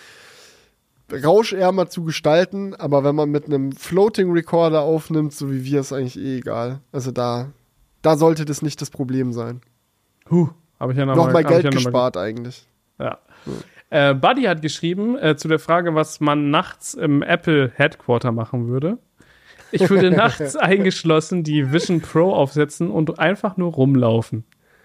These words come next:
Speaker 2: Finde ich gut.
Speaker 1: <laughs>
Speaker 2: Äh, <laughs>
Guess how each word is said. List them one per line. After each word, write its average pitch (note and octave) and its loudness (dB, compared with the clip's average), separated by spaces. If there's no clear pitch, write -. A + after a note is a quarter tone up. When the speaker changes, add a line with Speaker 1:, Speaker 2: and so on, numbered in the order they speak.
Speaker 2:
Finde C#3 -2
ich C#3 -8
gut. A#2+ -6
Speaker 1:
<laughs> - -8
Speaker 2:
Äh, B2 2
<laughs> G3+ 0